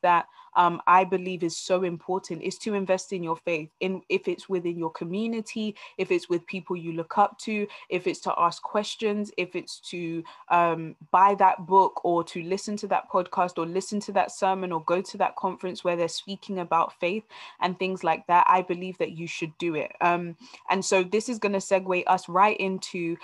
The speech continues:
um, the fact that we are having a masterclass talking about a life of faith. Now, on the podcast, I'm giving you the, the things that I think are really important for you to help la-, uh, navigate a life of faith. But in the masterminds and masterclasses that we do,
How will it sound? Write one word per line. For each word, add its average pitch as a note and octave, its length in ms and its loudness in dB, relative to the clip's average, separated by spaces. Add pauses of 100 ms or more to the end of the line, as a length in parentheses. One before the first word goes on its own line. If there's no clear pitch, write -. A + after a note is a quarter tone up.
(200)
um, F3+ 240 4
the F3 140 0
fact - 260 2
that F#3+ 160 2
we A3 240 -6
are A3 140 6
having G3+ 420 2
a F#3 140 0
masterclass F#3+ 760 0
talking G#3+ 460 -2
about F3 420 6
a E3+ 80 2
life F3 320 4
of E3+ 140 -4
faith. E3+ 340 -4
Now, E3 240 2 (240)
on G#3+ 180 4
the A#3+ 100 4
podcast, G#3+ 580 2
I'm F3 160 -2
giving G3+ 360 0
you F#3+ 320 -6 (280)
the, F3 120 0 (120)
the F3 120 -2
things G3+ 340 2
that F#3 120 4
I F3+ 120 6
think F3 340 -4 (100)
are E3 140 6
really F#3+ 320 0
important E3+ 560 -6
for E3+ 80 -8
you E3+ 180 -12
to F3 140 -10
help F3 240 -4
la-, F3 220 -6
uh, E3+ 120 -2
navigate F3 500 -4
a E3+ 60 -6
life F3 320 -2
of D#3 120 -12
faith. F3 340 -6 (360)
But F#3 160 2
in G#3 200 0
the A3 60 2
masterminds F#3 760 0
and E3+ 140 -6
masterclasses F3 720 -4
that D#3 180 -2
we E3 160 -10
do, G#3 380 -4